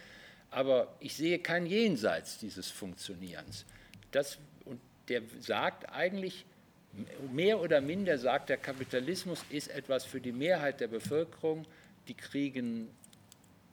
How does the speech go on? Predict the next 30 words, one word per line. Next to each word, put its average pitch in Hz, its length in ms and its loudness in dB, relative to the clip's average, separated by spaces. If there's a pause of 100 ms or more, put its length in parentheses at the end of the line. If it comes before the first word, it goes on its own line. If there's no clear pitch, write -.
(340)
Waren, 143 500 -2
die 131 120 -2
erschwinglich 180 640 -2
sind, 147 260 -2
von 117 220 -4
verlässlicher 131 640 -2
Qualität, 110 640 -2
und 127 120 -4
das 147 140 2
schafft - 320 2
nur 175 200 6
ein 135 120 -4
Kapitalismus. 104 880 -4
Das. - 200 -10
Und 117 260 -6
wa-, 123 180 0
was 131 180 0
will 151 140 0
man 151 160 2
eigentlich 110 300 -6
dagegen 101 460 -2
sagen? - 200 -12 (300)
Mit 135 120 -2
so 165 120 2
einem 185 160 0
Begriff 170 260 -2
kannst - 260 -2
du 120 60 0
nichts - 260 -6
anfangen. - 400 -16